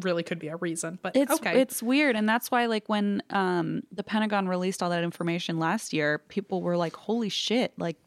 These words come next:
Speaker 2: they're admitting we're not crazy. Like, we're not all nut
Speaker 1: But then
Speaker 2: jobs
Speaker 1: they
Speaker 2: for
Speaker 1: still do with
Speaker 2: believing
Speaker 1: things
Speaker 2: it."
Speaker 1: that haven't been declassified yet. I just feel, I just don't know why they allow it to be declassified. I don't know, like,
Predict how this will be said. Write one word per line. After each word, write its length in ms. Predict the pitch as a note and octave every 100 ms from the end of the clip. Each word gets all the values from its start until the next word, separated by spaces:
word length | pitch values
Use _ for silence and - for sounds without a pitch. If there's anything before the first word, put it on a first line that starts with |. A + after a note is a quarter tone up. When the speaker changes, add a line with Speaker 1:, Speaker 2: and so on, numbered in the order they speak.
| _ -
Speaker 2:
they're 160 | F3+ G#3
admitting 360 | F3 F#3 G3
we're 120 | F3+
not 180 | F3 -
crazy. 480 | - F3 G3+ D3+ C#3+
Like, 180 | D#3 -
we're 100 | D#3+
not 200 | E3+ E3
all 320 | E3+ E3 D#3+ - - - - _ F3+
nut 140 | G3
Speaker 1:
But 80 | -
then 100 | D#4+
Speaker 2:
jobs 60 | D4
Speaker 1:
they 80 |
Speaker 2:
for 80 | C4+
Speaker 1:
still 140 | C#4+ B3+
do 220 | - A#3+
with 120 | A#3+
Speaker 2:
believing 200 | G#3+ A#3
Speaker 1:
things 180 | A#3 A#3
Speaker 2:
it." 20 | A3
Speaker 1:
that 80 |
haven't 320 | G#3 G3 A#3 F#3
been 140 | E3+
declassified 680 | E3 - E3 D#3+ D#3+ E3 E3+
yet. 160 | F3 F3
I 120 | A3
just 240 | B3+ B3+
feel, 220 | - B3 A3+
I 80 | A3
just 180 | A#3 -
don't 140 | C4
know 140 | B3+ G#3+
why 280 | F#3+ F#3
they 240 | G3 F#3 F3
allow 460 | F#3 F#3 F3 E3 G3+
it 140 | A#3
to 120 | -
be 160 | C#4 C#4
declassified. 800 | C#4 - C#4 C#4 C#4+ - C#4+ A3+
I 60 |
don't 120 | G3+
know, 120 | G3+ G3
like, 160 | F#3+